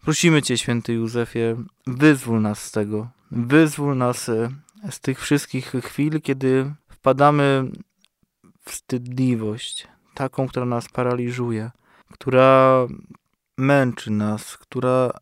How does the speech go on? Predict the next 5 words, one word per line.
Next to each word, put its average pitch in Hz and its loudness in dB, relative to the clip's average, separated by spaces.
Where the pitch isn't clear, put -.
sprawia, 147 0
że 139 2
jesteśmy 139 -4
ludźmi 131 0
bojaźliwymi 127 0